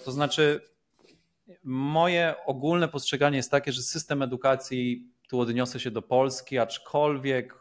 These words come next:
uważam, że jest sporo rzeczy wspólnych na całym świecie. Ten taki standardowy szkolny jest, y,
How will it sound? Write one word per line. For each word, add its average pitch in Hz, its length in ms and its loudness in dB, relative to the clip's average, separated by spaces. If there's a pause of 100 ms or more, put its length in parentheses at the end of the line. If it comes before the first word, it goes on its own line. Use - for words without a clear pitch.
uważam, 123 440 0
że 120 80 -4
jest 113 140 -6
sporo 123 340 0
rzeczy 117 320 -6
wspólnych 120 640 0
na 107 100 -8
całym 107 220 -4
świecie. 101 360 -6
Ten 95 140 -10
taki 107 240 -8
standardowy 107 640 0
szkolny 113 580 0 (720)
jest, 131 840 0 (180)
y, 117 600 4